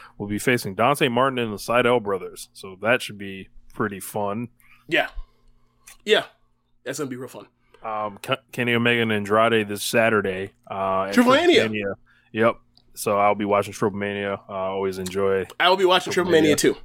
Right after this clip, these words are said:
Speaker 1: Um, there's also a couple other matches. I believe, uh, the Lucha Bros are in a match with Vikingo. It's like a triple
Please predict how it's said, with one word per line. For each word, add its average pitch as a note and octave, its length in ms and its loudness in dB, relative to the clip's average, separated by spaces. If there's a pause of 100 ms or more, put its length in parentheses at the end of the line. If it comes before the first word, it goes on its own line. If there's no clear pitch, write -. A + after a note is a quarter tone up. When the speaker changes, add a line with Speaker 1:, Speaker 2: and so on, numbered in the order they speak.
(760)
Speaker 1:
Um, F2+ 560 -10
there's A2 260 -2
also G#2+ 400 -2
a G2+ 60 -4
couple A2 340 -4
other A#2+ 200 -2
matches. A#2+ 440 -2
I G#2+ 60 0
believe, A2 480 -6
uh, G2 300 -12 (320)
the A2 100 -10
Lucha B2+ 300 -2
Bros A#2+ 300 2
are G#2+ 140 0
in A#2 220 -8
a A2+ 100 -4
match A2 360 -4
with G2+ 320 -6
Vikingo. G2 680 -6 (240)
It's A2+ 160 -6
like G#2+ 140 -4
a F#2+ 40 -10
triple A#2 320 -4